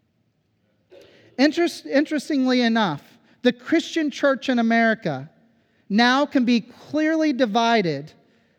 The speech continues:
according to the exclusivity of Christ. I never thought the day that the church, the greater church, literally has two big halves.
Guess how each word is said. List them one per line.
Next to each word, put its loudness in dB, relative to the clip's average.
according 2
to 4
the 0
exclusivity -2
of -8
Christ. -8
I 2
never 2
thought -2
the 0
day 2
that 4
the 2
church, -2
the 2
greater 2
church, 0
literally 4
has 2
two 4
big 2
halves. -4